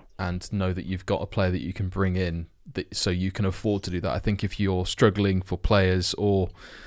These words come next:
you maybe don't have one of, uh, have someone of a sort of close to equal level, I think you might be struggling to be able to play those sorts of moves. 'Cause then also you've got the issue of balancing the board, and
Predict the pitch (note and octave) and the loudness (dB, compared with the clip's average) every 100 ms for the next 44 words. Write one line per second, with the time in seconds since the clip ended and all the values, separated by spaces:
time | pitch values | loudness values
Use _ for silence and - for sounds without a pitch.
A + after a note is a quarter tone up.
0 | - - - - - G#2 G#2 G#2 F#2+ G#2 | -20 -20 -20 -20 -16 -6 2 2 4 2
1 | G2 G2 F#2+ F#2+ F#2+ F#2 - - _ - | 2 0 0 2 2 0 -2 -20 _ -6
2 | - - - G2 - A#2 G2 F#2 G2 F#2 | -6 -6 -4 -4 -2 0 2 0 -4 -8
3 | - G2+ F#2 E2+ - - - - - A2+ | -4 0 0 -2 -12 -16 -10 -8 0 2
4 | G#2 - F#2 G2 - G2 F2 - G2 F#2+ | 4 2 0 0 -2 -2 -2 -2 2 2
5 | F2 E2 - - - G2+ - F2+ F#2 F#2 | 2 -6 -10 -18 -8 -6 -4 -2 0 -2
6 | - - - F2 F2 F2 - E2+ E2 - | -4 -4 -2 -2 -2 -4 -2 -2 -2 -6
7 | - G2 F2+ F2 E2 - D#2+ - F2 E2+ | -4 -2 -2 -2 -4 -6 -8 -8 -8 -6
8 | E2+ E2+ A2+ A2 B2+ A#2 - F#2 F#2+ - | -6 -4 -2 2 2 2 0 0 -2 -2
9 | G2 - G2 G2 - G2 F#2 G2 F#2+ F2 | -4 -2 -2 -2 -2 -4 -2 0 -2 -2
10 | F2+ F2+ F#2+ F2 E2+ - - - - - | -4 -4 -2 -2 -4 -8 -18 -18 -18 -6
11 | - F2 E2+ E2+ | -2 0 0 -4